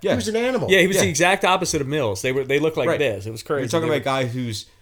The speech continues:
Speaker 3: outweighs these quote-unquote defensive end prospects in the twenty twenty-three N F L draft who could move better than any of the linebackers. And, and so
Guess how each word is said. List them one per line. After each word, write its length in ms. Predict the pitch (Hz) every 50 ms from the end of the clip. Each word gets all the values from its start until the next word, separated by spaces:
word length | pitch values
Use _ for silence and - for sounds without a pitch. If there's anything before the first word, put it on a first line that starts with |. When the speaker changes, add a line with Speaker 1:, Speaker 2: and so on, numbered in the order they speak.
| _ _ _ _ - 98 - _
Speaker 3:
outweighs 680 | 131 131 - - 101 113 120 123 127 127 120 104 95 98
these 240 | 113 110 107 98 -
quote-unquote 720 | - - - 131 127 120 117 104 - - 120 113 107 101
defensive 440 | - 113 110 101 117 107 104 - 98
end 180 | 107 107 101 95
prospects 520 | - - 104 107 104 - - 98 - -
in 40 | 104
the 60 | 98 92
twenty 260 | - - - 104 101
twenty-three 420 | 98 - 104 98 95 95 - 98 98
N 80 | 95
F 100 | 95 95
L 120 | 92 85 80
draft 500 | - - 85 98 101 90 82 - - - - - - - _ _ _ -
who 80 | 107
could 200 | 101 110 85 90
move 440 | 90 95 104 110 110 104 92 90 95
better 340 | 98 98 101 104 98 90 - - - - -
than 80 | 107 104
any 100 | 101 90
of 80 | 82
the 60 | 78 80
linebackers. 560 | 95 104 90 76 73 - - - - - - _ - _ _ - - - _
And, 220 | - 104 104 101 101
and 180 | - 98 98
so 280 | - - 110 98 92